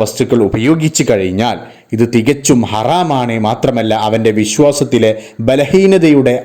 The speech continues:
അടയാളവുമാണ്. കാരണം ഇവിടെ ഈ വ്യക്തി സ്വയം ഒരു സംരക്ഷകനായി കണക്കാക്കുന്നു. എന്നാൽ സംരക്ഷകൻ അല്ലാഹു മാത്രമാണ് എന്നാണ് മനസ്സിലാക്കേണ്ടത്. സംരക്ഷകൻ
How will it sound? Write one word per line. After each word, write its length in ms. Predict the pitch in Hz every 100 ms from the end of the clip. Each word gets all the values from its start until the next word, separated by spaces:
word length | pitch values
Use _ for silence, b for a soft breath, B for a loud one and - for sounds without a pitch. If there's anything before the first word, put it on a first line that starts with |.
| 104
അടയാളവുമാണ്. 760 | 104 107 123 135 113 90 85 85 - 127
കാരണം 380 | 123 147 147 127 123
ഇവിടെ 200 | 123 139 143 135
ഈ 20 | 135
വ്യക്തി 300 | 127 123 - 135 120 -
സ്വയം 320 | 139 139 180 170
ഒരു 100 | 147 139 -
സംരക്ഷകനായി 800 | 120 123 139 - 151 139 120 113 101
കണക്കാക്കുന്നു. 680 | 110 101 - 110 92 92 82 78 B B B B B 104
എന്നാൽ 220 | 120 120 107 -
സംരക്ഷകൻ 600 | 127 127 156 - 123 113 107 117
അല്ലാഹു 400 | 120 165 175 156 127
മാത്രമാണ് 560 | 117 - 117 107 101 98 101
എന്നാണ് 380 | 101 104 98 92 85
മനസ്സിലാക്കേണ്ടത്. 840 | 92 92 - 104 92 - 92 98 123 160 B B B -
സംരക്ഷകൻ 540 | 98 117 - 113 113